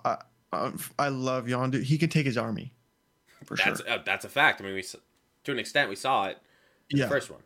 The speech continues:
Speaker 1: Um, I don't know about the, uh, Thanos fight.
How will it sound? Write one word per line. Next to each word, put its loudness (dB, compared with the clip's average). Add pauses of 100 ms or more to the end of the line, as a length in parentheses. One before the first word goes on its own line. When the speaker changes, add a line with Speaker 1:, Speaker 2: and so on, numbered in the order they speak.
Speaker 1:
Um, 0 (420)
I 2
don't 0
know 4
about -2 (1900)
the, -2 (500)
uh, 0
Thanos 2
fight. -2